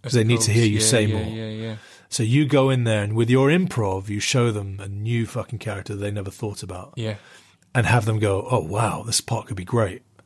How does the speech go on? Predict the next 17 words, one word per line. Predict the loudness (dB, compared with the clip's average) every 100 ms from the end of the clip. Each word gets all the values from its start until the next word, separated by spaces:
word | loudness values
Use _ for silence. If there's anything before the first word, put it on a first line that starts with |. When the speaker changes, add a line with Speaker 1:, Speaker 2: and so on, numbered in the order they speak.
| -12
Speaker 1:
And | -4
have | -2 -2
them | 0
go | 0 0
and | 0
rewrite | 2 0 -2
the | -6
part | -4 -4 -4
and | -6
you |
get | -6
the | -8
part. | -10 0
That's | 0 2
happened | 2 0 -2
to |
me. | -4 -6